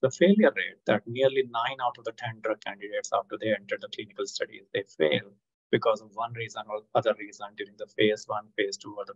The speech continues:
phase three clinical trials or before the drug approvals for the multiple,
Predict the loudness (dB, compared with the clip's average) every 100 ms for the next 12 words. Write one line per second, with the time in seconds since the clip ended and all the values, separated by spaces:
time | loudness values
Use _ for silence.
0 | -8 -8 -6 -6 -6 -8 -8 -4 -4 -4
1 | -6 -4 -2 -6 -8 -8 -4 -4 -4 -8
2 | -6 -4 -8 -10 -20 _ _ _ 4 4
3 | 4 -2 -4 -2 0